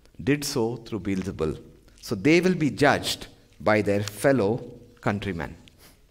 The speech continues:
In verse sixteen, there were also those who continued to test him, seeking signs from heaven. These are the ones who have chosen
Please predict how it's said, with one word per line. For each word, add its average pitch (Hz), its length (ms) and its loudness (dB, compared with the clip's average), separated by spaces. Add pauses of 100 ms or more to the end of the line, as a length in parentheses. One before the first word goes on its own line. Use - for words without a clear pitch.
(920)
In 196 160 4
verse 240 260 6 (120)
sixteen, 120 680 -2 (720)
there 156 220 4
were 170 120 4
also 180 380 4
those 160 460 2 (420)
who 143 100 -2
continued 175 760 0
to 156 80 0 (160)
test 120 280 -2
him, 92 260 -8 (680)
seeking 147 500 -4
signs 110 600 -2
from 90 220 -6
heaven. 73 200 -10 (1600)
These 156 380 2 (260)
are 113 120 0 (100)
the 104 40 0
ones 110 480 -2 (500)
who 131 100 -2
have 107 240 -2
chosen 98 480 -2